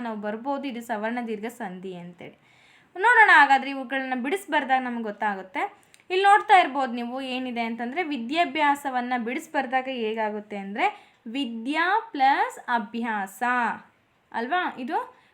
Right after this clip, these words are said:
ಪೂರ್ವ ಪದ ಮತ್ತು ಉತ್ತರ ಪದ. So ಇಲ್ಲಿ ಏನಾಗಿದೆ ಅಂತಂದ್ರೆ, ಆಕಾರ ಬಂದಿದೆ ಪ್ಲಸ್ ಇಲ್ಲಿ ಆಕಾರ, ಆ, ಆ, ಈ ಕಾರ ಬಂದಾಗ ಏನಾಯ್ತು ಅಂತಂದ್ರೆ, ಇಲ್ಲಿ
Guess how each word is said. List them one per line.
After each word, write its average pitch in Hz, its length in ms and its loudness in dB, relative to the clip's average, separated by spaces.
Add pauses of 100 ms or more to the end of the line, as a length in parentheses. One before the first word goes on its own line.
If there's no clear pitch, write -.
(140)
ಪೂರ್ವ 320 360 0
ಪದ 254 280 2 (120)
ಮತ್ತು 359 520 -4 (240)
ಉತ್ತರ 277 400 0
ಪದ. 190 300 -8 (1300)
So 359 120 2
ಇಲ್ಲಿ 392 200 2
ಏನಾಗಿದೆ 320 460 0
ಅಂತಂದ್ರೆ, 254 440 -4 (120)
ಆಕಾರ 285 540 4 (100)
ಬಂದಿದೆ 226 920 -4 (180)
ಪ್ಲಸ್ 294 280 0
ಇಲ್ಲಿ 320 580 -4
ಆಕಾರ, 247 680 2 (840)
ಆ, 240 400 6 (1300)
ಆ, 226 460 4 (240)
ಈ 320 220 0
ಕಾರ 277 340 4
ಬಂದಾಗ 240 540 4
ಏನಾಯ್ತು 214 480 -6
ಅಂತಂದ್ರೆ, 185 560 -12
ಇಲ್ಲಿ 294 300 -6